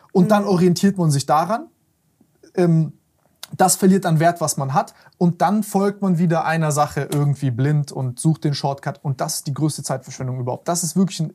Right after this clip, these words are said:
Speaker 1: riesengroßer Irrweg. Das ist
Speaker 2: Mhm.
Speaker 1: eine Fata Morgana. Und
Speaker 2: Mhm.
Speaker 1: deswegen hier langsam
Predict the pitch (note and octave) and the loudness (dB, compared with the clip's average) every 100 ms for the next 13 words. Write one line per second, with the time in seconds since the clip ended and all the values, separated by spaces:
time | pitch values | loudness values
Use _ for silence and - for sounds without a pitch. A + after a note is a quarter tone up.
0 | F3 D3 F#3+ F3 D3+ D#3+ - D#3 C3 B2+ | -4 4 4 4 2 0 -2 -2 -2 -4
1 | D#3+ D#3 D3 G3+ C#3+ D#3+ D#3 C#3 B2+ C3+ | -4 -4 -4 -6 -6 -4 -4 -4 -4 -4
2 | B2+ - _ - - - - - - D#3 | -6 -10 _ -20 -20 -20 -20 -2 4 4
3 | D3+ C#3+ E3 F#3+ F3+ E3+ - - G3 E3 | 4 2 4 4 4 0 -8 0 2 2
4 | C#3+ D#3 F3 C4 G#3+ D3+ B2+ A#2+ | 0 -2 -2 -2 -2 0 -2 -6